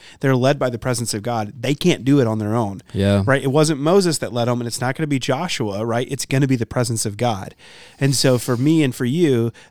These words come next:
Speaker 1: the way that we move forward and the way that we remember that reality, that, that the present most important circumstance is the gospel, is by rehearsing it and by remembering it every single day.
Speaker 2: And that requires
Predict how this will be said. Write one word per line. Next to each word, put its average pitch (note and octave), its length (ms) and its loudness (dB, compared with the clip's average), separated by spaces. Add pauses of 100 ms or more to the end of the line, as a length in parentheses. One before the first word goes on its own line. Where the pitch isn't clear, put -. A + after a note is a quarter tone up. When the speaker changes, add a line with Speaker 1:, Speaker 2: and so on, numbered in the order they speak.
Speaker 1:
the C3+ 100 0
way C3+ 300 2
that C3+ 120 0
we C3+ 160 2
move C3 240 2
forward A#2 540 0 (200)
and C3 100 -4
the B2 60 2
way C3+ 160 2
that C3+ 100 0
we C3+ 120 2
remember A#2 540 2
that A2+ 260 -2
reality, A#2 540 0
that, G#2+ 220 -2
that A#2+ 100 -2
the A2+ 100 -4
present D3 720 0
most C3 280 0
important C#3 440 0
circumstance A#2+ 540 -4
is A2 120 -8
the A2+ 60 -6
gospel, G#2+ 600 -2 (240)
is B2 100 -6
by A#2 140 2
rehearsing A2 640 0
it F#2 160 -10 (200)
and A#2+ 100 -10
by G#2+ 120 -4
remembering G#2 600 0
it G2 220 -10
every G#2 300 -4
single G2+ 320 -8
day. G#2+ 380 -14
Speaker 2:
And F#2+ 200 0
that G#2 500 4 (760)
requires F#2 1200 0